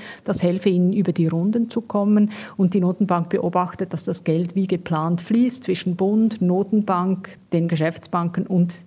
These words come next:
bis hin zu den Unternehmen. Und die Firmen kommen weiterhin auch zu Krediten. Es gebe keine Kreditklemme, sagt die Nationalbank. Der Stand heute ist also, dass die wirtschaftlichen Hilfen greifen. Es ist noch völlig unklar,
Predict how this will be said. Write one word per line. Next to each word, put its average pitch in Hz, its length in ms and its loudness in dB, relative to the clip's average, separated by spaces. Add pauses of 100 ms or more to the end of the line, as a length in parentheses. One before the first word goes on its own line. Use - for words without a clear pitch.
bis 170 200 -8
hin 165 180 -2
zu 180 140 -4
den 170 180 0
Unternehmen. 156 720 -2 (260)
Und 180 120 0
die 190 60 0
Firmen 180 300 2
kommen 175 280 2
weiterhin 170 420 -2
auch 151 200 -4
zu - 160 -8
Krediten. 170 500 -2
Es 175 120 0
gebe 170 200 -2
keine 165 420 0
Kreditklemme, 160 800 -6
sagt 151 320 -6
die 165 80 -2
Nationalbank. 156 880 -6 (540)
Der 196 140 4
Stand 226 440 2
heute 220 320 0
ist 233 140 -2
also, 214 200 2
dass 185 140 -2
die 190 160 0
wirtschaftlichen 214 640 0
Hilfen 196 480 2
greifen. 240 720 0 (260)
Es 180 120 -6
ist 175 160 -6
noch - 140 -6
völlig 262 360 0
unklar, 233 520 2